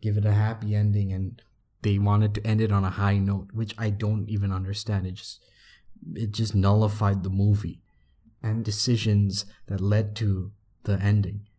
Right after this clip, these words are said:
made it h-, shallow and empty. And even the titular bird boxes weren't even important. You only see them, like, in probably three scenes being useful. And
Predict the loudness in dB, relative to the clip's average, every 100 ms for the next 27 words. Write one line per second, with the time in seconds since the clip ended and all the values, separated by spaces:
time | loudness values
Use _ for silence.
0 | _ 0 4 6 4 0 -6 -10 -10 -8
1 | -4 -2 0 2 0 -2 -2 2 4 2
2 | -2 -14 -20 _ _ _ -4 -4 0 0
3 | 0 0 -2 -4 -6 -2 -2 -2 0 -2
4 | -2 -2 -2 -2 0 2 2 2 0 0
5 | -2 -4 -4 -2 -4 -4 -4 -8 -6 -2
6 | 2 2 2 0 0 0 0 0 0 0
7 | 0 0 -2 -2 -2 -2 0 0 2 0
8 | 2 2 2 -2 -6 -6 -2 2 2 0
9 | -2 -6 -8 -10 _ _ -20 -20 -8 -2
10 | -2 -4